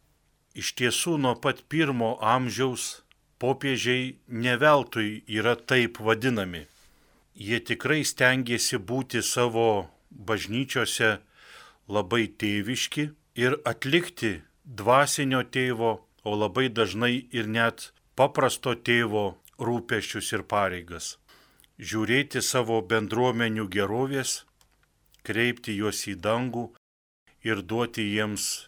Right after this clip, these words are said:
reikalingos pagalbos, pamokymų, vadovauti jiems. Ne veltui jie vadinami tėte, papa graikiškai. Šventame rašte,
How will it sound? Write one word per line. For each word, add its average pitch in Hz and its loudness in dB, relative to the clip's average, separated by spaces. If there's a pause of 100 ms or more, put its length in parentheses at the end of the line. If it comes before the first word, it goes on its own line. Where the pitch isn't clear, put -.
reikalingos 107 -2
pagalbos, 127 0 (120)
pamokymų, 110 -2 (800)
vadovauti 101 0
jiems. 95 -4 (960)
Ne 117 2
veltui 117 6
jie 101 -2
vadinami 101 -4 (160)
tėte, 104 -6 (140)
papa 104 -2 (160)
graikiškai. 90 -10 (680)
Šventame 120 0
rašte, 127 2